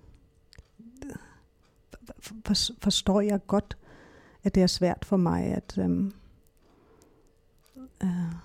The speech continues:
at samle mig med nogen og sige, "Det her gør vi ikke længere. Altså, det her er uretfærdigt, og nu går vi og gør noget."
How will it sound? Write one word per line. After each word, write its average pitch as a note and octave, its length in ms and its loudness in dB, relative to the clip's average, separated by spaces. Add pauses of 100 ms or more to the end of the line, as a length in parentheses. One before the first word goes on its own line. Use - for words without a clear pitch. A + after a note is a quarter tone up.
(3000)
at - 160 2
samle F3+ 380 6
mig F3+ 300 4
med F#3+ 100 6
nogen F3+ 360 6
og - 140 -2
sige, F#3+ 480 -4
"Det F#3 100 2
her E3+ 220 0
gør F3+ 280 -2
vi F#3 120 -2
ikke E3 220 -4
længere. E3 220 -4 (1300)
Altså, F3 300 -2
det F3+ 100 2
her F#3+ 240 4
er F3+ 400 -2
uretfærdigt, - 840 0 (260)
og G3+ 100 4
nu G3 100 6
går - 260 -2
vi G3 200 2 (120)
og - 140 -8
gør E3+ 200 2
noget." E3 280 4